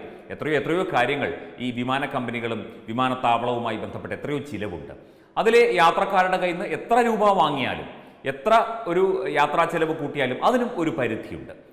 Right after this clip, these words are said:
അപ്പോൾ അതിനപ്പുറത്തേക്ക് ചിന്തിക്കാൻ കഴിയാത്തിടത്തോളം കാലം Air India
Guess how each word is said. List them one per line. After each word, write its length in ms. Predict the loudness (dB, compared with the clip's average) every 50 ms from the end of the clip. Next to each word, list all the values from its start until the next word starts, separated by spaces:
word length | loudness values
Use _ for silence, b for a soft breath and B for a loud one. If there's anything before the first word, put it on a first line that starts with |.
| -6 -4
അപ്പോൾ 240 | -2 0 0 0 0
അതിനപ്പുറത്തേക്ക് 680 | 0 0 0 0 0 0 0 -2 -2 -2 -4 -6 -6 -8
ചിന്തിക്കാൻ 340 | -6 -6 -4 -2 -2 -2 0
കഴിയാത്തിടത്തോളം 720 | -2 -2 0 0 -2 -2 -2 -6 -6 -6 -6 -6 -6 -2 -2
കാലം 200 | -2 -2 -2 -6 -8 B B B B B 0
Air 260 | 2 2 4 4 2
India 260 | 0 0 -2 -2 -2